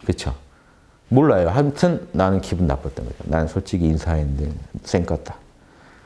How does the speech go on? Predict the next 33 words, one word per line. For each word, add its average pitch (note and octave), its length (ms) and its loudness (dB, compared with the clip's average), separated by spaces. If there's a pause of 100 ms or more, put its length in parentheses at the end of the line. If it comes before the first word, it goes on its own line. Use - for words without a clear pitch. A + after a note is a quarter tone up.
(120)
그게 A#2+ 280 4
이제 G2+ 160 4
그 - 140 0
사람을 F#2+ 340 4
나쁘게 G2 440 4
보는 D#2 280 0
시작이 F#2+ 320 2
됩니다. C2+ 380 -6 (800)
"인성이 F#2+ 500 4
안 C#2+ 180 0
될 D#2+ 260 2
것이다." - 380 -10 (160)
막 - 200 -6
이러면서 F#2+ 380 2 (320)
"이 G#2+ 100 4
진실을 G#2 540 4
모두에게 G#2 440 4
알리고 F2 380 2
싶다." - 480 -8
막 - 160 -6
하다가 C3 320 4
이제 A2 120 4
험담을 D3+ 440 4
하고 C3+ 200 4
다니다 G2+ 340 2
보니까 G2 380 2 (440)
점점 D3+ 440 6
이쪽도 B2 500 2
이제 G#2+ 160 2
이쪽대로 G#2 480 2
반응하면서 G#2+ 600 0
멀어져서 G2 500 2
나중에는 G#2+ 500 2